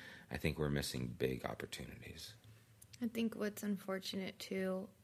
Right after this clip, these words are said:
Speaker 2: and even going back to that other piece right before that, you were saying something, I think sometimes folks, including myself,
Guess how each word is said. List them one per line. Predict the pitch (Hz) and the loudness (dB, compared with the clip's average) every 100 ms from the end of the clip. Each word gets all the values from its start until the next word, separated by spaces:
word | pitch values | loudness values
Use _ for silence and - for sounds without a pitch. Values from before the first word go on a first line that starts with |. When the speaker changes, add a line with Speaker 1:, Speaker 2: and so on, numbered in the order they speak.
| - | -2
Speaker 2:
and | 190 185 180 - | 4 4 2 2
even | 208 190 190 | 4 4 4
going | 180 185 | 6 4
back | 175 175 | 4 2
to | - | 0
that | 180 - - | 2 2 2
other | 175 180 | -2 -2
piece | - 180 - - | -2 -4 -4 -2
right | 185 175 | 2 2
before | 175 - 175 | 0 0 0
that, | 170 160 | 2 0
you | 170 | 0
were | 170 | 0
saying | 170 170 170 | -2 -2 -2
something, | - 180 175 175 170 | -2 -2 0 2 2
I | 170 | 0
think | 165 190 185 - - - - | 2 4 4 0 -12 -14 -10
sometimes | - 190 190 185 185 170 170 175 - | 0 6 6 6 4 4 2 0 -2
folks, | - 175 175 - | 0 0 0 0
including | 196 185 190 180 180 | 0 4 6 6 6
myself, | 160 156 - 185 180 | 4 2 4 6 4